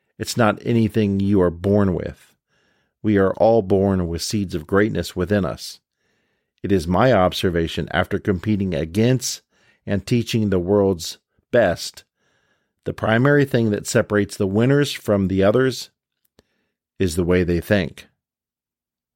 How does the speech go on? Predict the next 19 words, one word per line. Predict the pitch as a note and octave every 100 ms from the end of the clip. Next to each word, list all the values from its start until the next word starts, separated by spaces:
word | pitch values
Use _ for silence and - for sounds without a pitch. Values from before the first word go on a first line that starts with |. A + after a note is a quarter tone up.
| _ _ _
Winners | - G2 B2+ G#2 F2+ E2+ - -
are | - F2+
convinced | G2+ F2 F#2+ F2+ -
they | - F2
will | E2
finish | D#2+ E2+ D2 -
first. | - D2 - - - _ _ _ _ _ _ -
The | F#2+
others | G2+ B2+ A#2+ - _ _ _ _ _ - _ _ _
hope | - C3 G2+ - - _ _ _ _ _ _
to | - G2+
finish | F#2 D#2 -
first. | - C#2 A#1+ - - _ _ _ _ _ _ _ _ _ _ _ _
Unquote. | F2+ F2+ - - - _ _ _ _ _ _ _ _ _ _ _ _ _ _ _ _ _ _ _ _ _ _ - - _
How | G2+
about | G2 F#2
that | F#2 E2
last | F2 E2+ -
line? | E2 D#2+ E2+